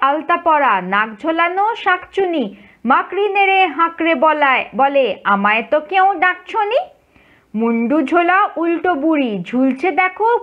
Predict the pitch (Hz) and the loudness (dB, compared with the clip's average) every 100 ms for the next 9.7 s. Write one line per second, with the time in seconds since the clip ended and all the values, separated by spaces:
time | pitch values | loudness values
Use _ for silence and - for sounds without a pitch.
0 | - _ - 403 440 440 381 269 190 156 | -6 _ -2 2 2 2 0 2 0 -4
1 | - - _ 196 233 247 262 392 403 415 | -16 -20 _ 0 2 2 0 0 4 4
2 | 370 453 480 349 427 480 453 453 392 349 | 4 2 2 0 0 0 2 2 4 4
3 | 320 233 196 208 233 277 302 311 269 349 | 4 2 0 0 -2 -4 -2 -2 0 -2
4 | 359 381 370 349 381 349 480 587 - _ | -2 0 2 2 0 2 0 -2 -10 _
5 | _ _ _ _ _ _ _ _ - 302 | _ _ _ _ _ _ _ _ -4 0
6 | 240 302 320 320 311 330 339 - _ _ | 2 2 0 0 0 -2 -4 -12 _ _
7 | - 269 440 523 381 403 359 381 _ 381 | -6 2 2 2 0 0 0 -6 _ 0
8 | 415 415 466 466 392 403 403 392 - 320 | 2 2 0 2 0 2 0 0 2 0
9 | 285 269 254 - 190 - | 0 -2 -4 -6 -10 -10